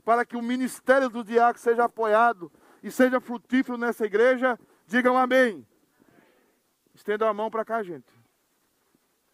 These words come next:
Vocês se comprometem a orar por eles, com eles, orar pela família deles, cuidar deles em todas as necessidades, para que jamais o ministério de diácono seja um ministério penoso.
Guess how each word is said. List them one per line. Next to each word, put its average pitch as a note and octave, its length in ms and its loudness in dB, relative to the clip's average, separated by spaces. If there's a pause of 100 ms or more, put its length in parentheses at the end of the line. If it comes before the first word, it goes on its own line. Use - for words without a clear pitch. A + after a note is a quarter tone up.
(600)
Vocês B3 360 2
se C#4 100 -6
comprometem B3+ 640 -2
a B3 80 0
orar A#3+ 300 2
por A#3 160 -6
eles, A#3 420 2
com B3 320 -2
eles, A#3+ 500 0 (240)
orar B3 280 0
pela B3+ 200 0
família A#3+ 440 -2
deles, A#3+ 520 0 (320)
cuidar B3 440 2
deles B3+ 340 2
em B3+ 80 0
todas C#4+ 460 2
as A#3+ 100 -2
necessidades, A#3 880 -2 (340)
para A#3+ 200 0
que B3 160 -4
jamais A#3+ 640 2
o A#3+ 40 -8
ministério B3 640 -2
de G#3+ 80 -12
diácono A3 640 0 (240)
seja B3+ 360 2
um A#3 40 -8
ministério A#3+ 440 -4
penoso. A3+ 680 0